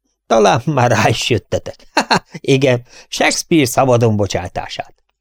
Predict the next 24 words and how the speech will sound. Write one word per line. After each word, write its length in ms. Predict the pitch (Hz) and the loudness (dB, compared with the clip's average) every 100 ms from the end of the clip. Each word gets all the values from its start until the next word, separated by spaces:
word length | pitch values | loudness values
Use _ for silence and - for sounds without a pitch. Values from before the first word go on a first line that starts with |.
| _ _ _ _ _ _ | _ _ _ _ _ _
Ezen 320 | - 226 190 | -2 0 0
felül 300 | - 165 165 | 2 2 4
a 100 | 143 | 2
királynő 520 | - 139 139 127 123 | 2 0 2 0 0
még 180 | 113 101 | 0 -2
busásan 520 | 104 135 123 120 120 | -2 0 2 2 0
meg 160 | 110 110 | 0 2
akarta 400 | 110 - 110 - | 0 2 0 0
jutalmazni 680 | 107 113 123 113 107 107 107 | -2 0 2 2 2 -2 -2
ükapámat, 580 | 107 117 - 107 110 113 _ _ - - | 0 0 0 -4 -4 -10 _ _ -20 -2
de 100 | 247 | 2
az 140 | 208 | 2
semmi 320 | - 190 175 | 2 2 4
egyebet 400 | 165 143 127 117 | 2 4 2 0
nem 160 | 110 110 | 0 -2
fogadott 520 | - 104 104 104 - | -2 -4 -2 -4 -4
el 140 | 90 | -4
tőle. 380 | 90 90 85 76 _ _ _ _ _ _ | -4 -10 -14 -18 _ _ _ _ _ _
Jóságos 680 | 123 151 147 147 143 135 - | 0 2 2 2 2 0 0
ősöm 320 | 123 120 110 | -2 -2 -6
annyira 400 | - 190 175 170 | -2 -2 0 0
megszerette 600 | 156 147 - 139 139 - | 2 0 2 2 2 0
a 40 | 120 | 0
nagyköltőt, 720 | 123 123 - 120 120 120 - | 2 0 0 0 0 -2 -4